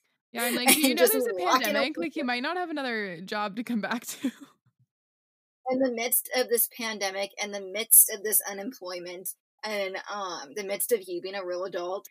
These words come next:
Speaker 2: I don't <laughs> understand why she would quit her career unless she already, before she went on, was like,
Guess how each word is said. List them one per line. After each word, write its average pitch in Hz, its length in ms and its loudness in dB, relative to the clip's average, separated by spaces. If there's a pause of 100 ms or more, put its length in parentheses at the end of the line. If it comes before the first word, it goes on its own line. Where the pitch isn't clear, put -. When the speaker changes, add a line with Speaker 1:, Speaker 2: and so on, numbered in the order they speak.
(120)
Speaker 2:
I 220 200 4
don't 240 420 4
<laughs> 262 400 2
understand 214 760 -2 (240)
why 196 340 -4
she 254 240 -4
would 262 180 -6
quit 196 300 -10
her 208 100 -12
career 180 440 -4
unless 190 300 -6
she 220 220 -2
already, 180 340 -4
before 190 240 -8
she 185 100 -6
went 175 160 -8
on, 165 160 -8
was 180 140 -10
like, 175 140 -8